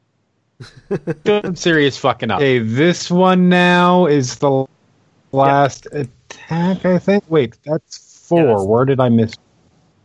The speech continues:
Speaker 1: No, you've only attacked three.
Speaker 2: Oh, I only have four left.
Speaker 1: Yeah, you only have four left, so.
Speaker 2: Seventeen, which I
Speaker 1: Hit,
Speaker 2: believe just
Speaker 1: which
Speaker 2: hits.
Speaker 1: hit, seventeen just hits, yep.
Speaker 2: Six bludge.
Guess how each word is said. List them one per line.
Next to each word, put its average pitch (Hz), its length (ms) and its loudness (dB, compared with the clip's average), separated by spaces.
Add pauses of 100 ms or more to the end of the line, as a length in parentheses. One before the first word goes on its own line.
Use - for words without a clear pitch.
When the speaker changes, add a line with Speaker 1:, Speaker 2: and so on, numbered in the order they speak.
(160)
Speaker 1:
No, 156 160 -8
you've 185 240 -6
only 170 180 0
attacked 190 260 -2
three. 156 240 -2 (360)
Speaker 2:
Oh, 151 60 4
I 160 80 4
only 160 180 4
have 147 160 0
four 147 140 0
left. 104 220 -2 (680)
Speaker 1:
Yeah, 147 80 -14
you 135 100 -8
only 147 140 0
have 127 100 -4
four 139 160 -2
left, 139 280 -4
so. 120 280 -8 (600)
Speaker 2:
Seventeen, 160 560 0
which 113 120 0
I 127 80 0
Speaker 1:
Hit, - 80 -2
Speaker 2:
believe 120 200 -2
just - 260 -2
Speaker 1:
which 160 160 0
Speaker 2:
hits. 143 140 -12
Speaker 1:
hit, - 240 -20
seventeen 139 300 -6
just 156 180 -6
hits, - 220 -14
yep. 143 140 -8 (1300)
Speaker 2:
Six - 340 -4
bludge. 117 340 -2